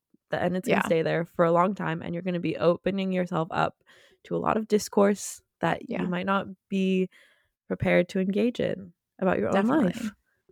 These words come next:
Speaker 2: Definitely. And I think it pushes people into niches as well. Like, I really think that that's, maybe that's the scariest thing about TikTok to me, is that people will only continue putting out the things that they get a lot of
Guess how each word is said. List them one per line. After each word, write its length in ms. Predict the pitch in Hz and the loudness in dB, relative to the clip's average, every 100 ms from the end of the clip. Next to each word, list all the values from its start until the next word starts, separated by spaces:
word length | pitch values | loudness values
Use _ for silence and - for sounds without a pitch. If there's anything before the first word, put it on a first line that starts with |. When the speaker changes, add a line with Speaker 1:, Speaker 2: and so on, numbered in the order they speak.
| - | -18
Speaker 2:
Definitely. 560 | 208 - 233 220 220 220 _ - - - | -18 -16 -16 -12 -12 -12 _ -20 -20 -4
And 100 | 381 554 | 0 4
I 80 | |
think 160 | 523 466 | 4 4
it 80 | 240 | 2
pushes 280 | 302 311 285 | 0 -2 -2
people 260 | 254 226 | 0 2
into 200 | 214 208 | 2 0
niches 480 | 185 185 - 175 175 | -2 -6 -6 -8 -8
as 140 | 170 | -10
well. 200 | 180 170 - | -6 -4 -2
Like, 140 | 196 | 0
I 100 | 202 | 0
really 320 | 208 240 247 | 4 6 6
think 200 | 233 220 | 4 -2
that 120 | 202 | -2
that's, 340 | 190 185 - - - | 0 -2 -4 -14 -12
maybe 320 | 202 240 262 | 2 2 4
that's 400 | 202 185 196 - | 4 4 4 -4
the 300 | 208 190 185 | -2 -2 -2
scariest 560 | - - 190 185 185 185 | -10 -8 -4 -4 -6 -8
thing 140 | 190 | -8
about 240 | 190 185 - | -6 -6 -8
TikTok 400 | 185 202 185 - | -10 -6 -6 -6
to 80 | 180 | -12
me, 220 | 180 202 | -4 0
is 300 | 233 185 - | 0 -2 -2
that 240 | 185 165 - _ - - _ _ _ _ _ _ _ _ _ _ _ | 0 0 -2 _ -20 -20 _ _ _ _ _ _ _ _ _ _ _
people 460 | - 240 233 233 220 | -4 2 4 4 4
will 160 | 214 - | 0 0
only 240 | 214 214 | 0 -2
continue 500 | 208 208 214 208 202 | -2 -4 -2 -2 -2
putting 340 | 185 - 196 185 | -2 -2 -2 0
out 340 | 180 180 180 _ _ _ _ _ _ _ _ 208 | 0 0 0 _ _ _ _ _ _ _ _ -2
the 120 | 202 | -2
things 420 | 202 208 202 196 | 0 0 0 -2
that 120 | 196 | -2
they 120 | 196 | -2
get 220 | 180 185 - | 0 0 2
a 60 | 190 | 0
lot 260 | 175 175 | 2 2
of 280 | 180 170 | 2 -2